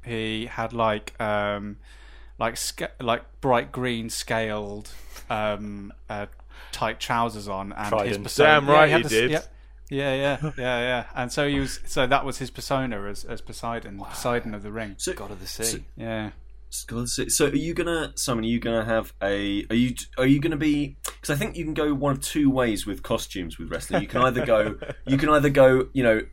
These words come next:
Speaker 4: Seaman of the Ring, I suppose.
Speaker 3: Yes.
Speaker 4: Uh, or you can go
Speaker 1: Not the Sega version of, of that.
Speaker 4: Not the Sega version.
Speaker 3: <laughs>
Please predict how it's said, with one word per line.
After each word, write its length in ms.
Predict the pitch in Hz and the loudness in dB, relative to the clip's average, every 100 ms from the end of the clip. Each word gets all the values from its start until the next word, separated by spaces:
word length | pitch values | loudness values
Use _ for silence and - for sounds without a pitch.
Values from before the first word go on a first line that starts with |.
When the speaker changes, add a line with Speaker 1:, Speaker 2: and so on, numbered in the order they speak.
| - | -4
Speaker 4:
Seaman 840 | - - 143 135 127 123 117 117 - | 0 2 4 4 4 4 4 0 2
of 340 | 117 113 104 101 | 4 4 0 0
the 180 | 113 | 2
Ring, 500 | 110 117 - - 123 - 131 | 4 10 10 10 2 0 -2
I 80 | 98 | -2
suppose. 480 | - - 85 90 107 | -2 0 0 0 2
Speaker 3:
Yes. 380 | 104 95 - - - | 0 0 -6 -14 -2
Speaker 4:
Uh, 240 | 107 110 - - - | 2 2 2 -8 -2
or 340 | 117 120 120 120 | 2 4 4 2
you 260 | 120 123 | 0 0
can 280 | 117 120 113 | 0 -2 0
go 340 | 120 113 110 | 6 8 8
Speaker 1:
Not 220 | 110 156 131 | 6 2 0
the 60 | |
Sega 460 | 127 - 143 127 117 | -2 2 2 2 -4
version 400 | 104 95 98 92 | -6 -8 -10 -12
of, 100 | - - - | -12 -12 -14
of 100 | - | -16
that. 300 | - - 151 | -16 -4 4
Speaker 4:
Not 200 | 135 147 | 6 6
the 80 | 147 | 6
Sega 340 | 131 - - - | 6 6 4 4
version. 480 | 143 123 131 117 | 2 2 -2 -4
Speaker 3:
<laughs> 40 | - | -6